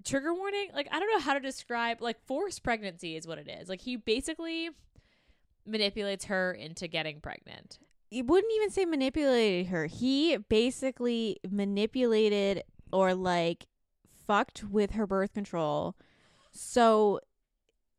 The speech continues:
Speaker 2: he, she would
Speaker 1: That,
Speaker 2: get pregnant.
Speaker 1: that would be, that, isn't that, okay, but
Speaker 2: That's
Speaker 1: so
Speaker 2: like, that's a
Speaker 1: sexual
Speaker 2: l-,
Speaker 1: assault, isn't
Speaker 2: it,
Speaker 1: it?
Speaker 2: yeah.
Speaker 1: Because
Speaker 2: Be-
Speaker 1: isn't it if you, if you mess with a condom, that's also sexual assault?
Speaker 2: Yeah, 'cause you're n-, obviously,
Speaker 1: It's
Speaker 2: like, you
Speaker 1: like the
Speaker 2: didn't
Speaker 1: mis-
Speaker 2: consent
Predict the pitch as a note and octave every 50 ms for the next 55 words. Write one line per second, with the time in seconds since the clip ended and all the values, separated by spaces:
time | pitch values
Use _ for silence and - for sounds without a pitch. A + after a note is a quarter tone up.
0 | _ _ _ _ _ _ _ - - - - - - - - - D4+ D4 - -
1 | A3 B3 A#3+ A#3 - - A#3 A3+ A3+ F#3+ F3+ D3 - E4+ G#4 - A#3 C4+ E4 F4+
2 | - F4 F#4+ F#4+ F#4 E4 - _ _ - B3 B3 C#4 E4+ F#4+ - - A3+ G#3+ _
3 | - - C#4+ G#4 G#4+ A4+ A#4 A4 - - _ _ _ - - - C#4+ C4 A3+ A3+
4 | - - _ _ _ - C#4 C4+ A#3 A#3 C5+ - C5 - - - _ _ _ _
5 | _ - - F#4 A#4 - C5+ F#4+ D4 C#4+ C#4 C4+ - - - B3 A#3 G#3 F3 E3
6 | - F3 E3+ F3+ - - D#4 E4+ F4 A3 B3+ C4 G3 - - - - C4 - C4+
7 | C4+ C4 C4+ B3 - - _ - - - _ _ _ _ - D4 C4 C4+ F4 G4+
8 | G4+ F#4+ F#4 E4 E4 E4 D#4+ D4+ - - B3 - C4+ C4 A#3+ A3+ G#3+ - - D4
9 | C#4 C#4+ - - A3+ G3 F#3 G3 G#3+ A3+ B3+ C4 C#4 D4 C4 A#3 A3+ - - -
10 | F3+ F3 F3 - A3+ A3+ - A3+ A3+ - - C#4+ C4 C4+ C4 - C#4 C#4+ D4 D#4+
11 | D#4+ - - A3 E4 F4+ A#3 - - - - - _ - B3+ A#3+ G#3+ G#3+ A#3 A#3
12 | A3+ A3 - - _ _ _ _ _ - F#3 G3+ G3+ G#3 A#3+ A#3+ A#3 - - -
13 | A#3 A3 G#3 G3+ F#3 F#3 F#3+ F3 B3+ A#3+ A#3 G#3 A3 A#3 A3+ A#3 A#3 G#3 G#3+ C4
14 | A#3 A3 - - - - G#3 G3+ G3+ G#3 G#3 - -